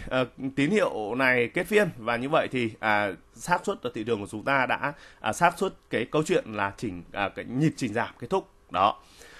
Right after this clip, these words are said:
Vậy thì cái câu chuyện ở trong tuần vừa qua là gì? Các anh chị lưu ý là phiên giao dịch của ngày mười tám tháng mười một thì thị trường của chúng ta bắt đầu có những cái dấu hiệu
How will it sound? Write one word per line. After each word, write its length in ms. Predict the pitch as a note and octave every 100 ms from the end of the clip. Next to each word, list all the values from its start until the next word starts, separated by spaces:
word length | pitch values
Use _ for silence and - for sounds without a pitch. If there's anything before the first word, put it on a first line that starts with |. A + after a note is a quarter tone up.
| -
Vậy 140 | F3 F3
thì 120 | F#3
cái 100 | F#3
câu 100 | -
chuyện 180 | B3+ F3+
ở 60 | D3
trong 160 | G3 F#3
tuần 140 | D3+
vừa 80 | C#3+
qua 220 | F#3 F#3+
là 100 | E3
gì? 180 | C#3 C#3
Các 140 | F3
anh 80 | G3
chị 120 | -
lưu 240 | D#3+ F#3+ D#3+
ý 140 | C#3+
là 280 | G3+ F3+ B2
phiên 340 | - A3 A3
giao 200 | G3 G3+
dịch 180 | D#3 C3
của 100 | G#2+
ngày 180 | G#2+ G#2+
mười 160 | A2
tám 380 | G#2 - B2+ C#3+ - -
tháng 100 | G3+
mười 80 |
một 200 | D3+ B2+ - _ _ _ - -
thì 260 | G3+ F3+ C#3+
thị 140 | E3+ C#3
trường 120 | D3
của 80 | A2
chúng 100 | A2
ta 160 | B2 E3
bắt 240 | E3+ D#3+
đầu 180 | D3 B2+ A2+
có 120 | G#2+
những 100 | A#2+
cái 80 | D3
dấu 140 | D#3+
hiệu 200 | G#3+